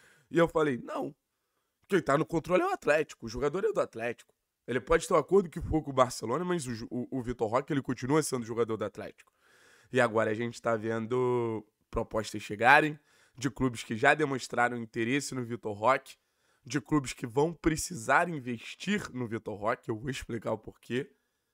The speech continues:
Então fica até o final, porque esse vídeo vai ser bem legal, mano. A gente vai fazer uma contextualização geral da camisa nove, da posição da camisa nove dentro do futebol mundial.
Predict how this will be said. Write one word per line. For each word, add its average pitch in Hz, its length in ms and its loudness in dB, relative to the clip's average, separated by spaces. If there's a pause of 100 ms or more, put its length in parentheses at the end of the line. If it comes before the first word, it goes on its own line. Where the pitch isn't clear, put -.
(480)
Então 120 280 0
fica 135 240 -10
até - 180 -4
o 135 60 0
final, 123 600 2
porque - 280 -8
esse - 100 -6
vídeo 117 180 -8
vai 120 120 0
ser 117 160 -6
bem 113 120 0
legal, 110 320 0
mano. 101 220 -10
A - 20 -12
gente 101 220 -12
vai 110 80 0
fazer 113 220 0
uma 113 120 2
contextualização 120 1000 -4
geral 127 480 2 (920)
da 143 220 4
camisa 156 480 2
nove, 120 400 2
da 107 140 0
posição 131 600 0
da 143 120 2
camisa 123 420 -2
nove 123 480 0
dentro 127 480 -6
do 123 80 -6
futebol 117 500 -2
mundial. 117 640 -2